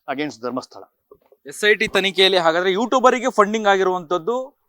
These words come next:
Speaker 2: ಆ, ಜಗ ಜಾಹೀರಾತು ಆಗತ್ತೆ, ಹಾಗಾದ್ರೆ ಬಯಲ್ ಆಗತ್ತೆ, ಬಯಲ್ ಮಾಡ್ತಾರೆ ಹಾಗಾದ್ರೆ.
Speaker 1: ನೋಡಿ, ಅನೇಕ ಎನ್ ಐ ಎ ಕಂಪ್ಲೇಂಟ್ಸ್‌ಗಳು ಹೋಗಿದೆ, ಇ ಡಿ ತನಿಖೆ ಶುರು ಮಾಡಿದೆ. ಪೇಪರಲ್ಲಿ ಓದಿದ್ದೀನಿ, ಮೈಸೂರಿನ ಒಡನಾಡಿ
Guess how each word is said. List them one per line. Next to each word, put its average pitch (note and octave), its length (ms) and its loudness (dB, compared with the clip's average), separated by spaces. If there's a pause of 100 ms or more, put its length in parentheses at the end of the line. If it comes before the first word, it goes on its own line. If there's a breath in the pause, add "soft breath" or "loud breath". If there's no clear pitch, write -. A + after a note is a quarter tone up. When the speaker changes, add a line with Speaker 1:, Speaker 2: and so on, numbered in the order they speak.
(280)
Speaker 2:
ಆ, F#3 580 0
ಜಗ D#3 200 -4
ಜಾಹೀರಾತು D#3 440 -4
ಆಗತ್ತೆ, C3 320 0
ಹಾಗಾದ್ರೆ A#2+ 200 -10
ಬಯಲ್ D3 160 -2
ಆಗತ್ತೆ, C3+ 260 0
ಬಯಲ್ C#3+ 180 -6
ಮಾಡ್ತಾರೆ C3 300 -6
ಹಾಗಾದ್ರೆ. - 420 -20 (100)
Speaker 1:
ನೋಡಿ, F3 160 -2
ಅನೇಕ F3 440 -2
ಎನ್ E3 280 0
ಐ F3+ 100 0
ಎ F3+ 140 2
ಕಂಪ್ಲೇಂಟ್ಸ್‌ಗಳು D#3 600 -4
ಹೋಗಿದೆ, C3+ 640 -6
ಇ E3 140 -4
ಡಿ F3 140 2
ತನಿಖೆ D3+ 340 -6
ಶುರು D#3 260 -2
ಮಾಡಿದೆ. C3 720 -4 (1080)
ಪೇಪರಲ್ಲಿ F#3 380 4
ಓದಿದ್ದೀನಿ, D#3+ 680 2 (840)
ಮೈಸೂರಿನ F3+ 500 2
ಒಡನಾಡಿ E3+ 1000 2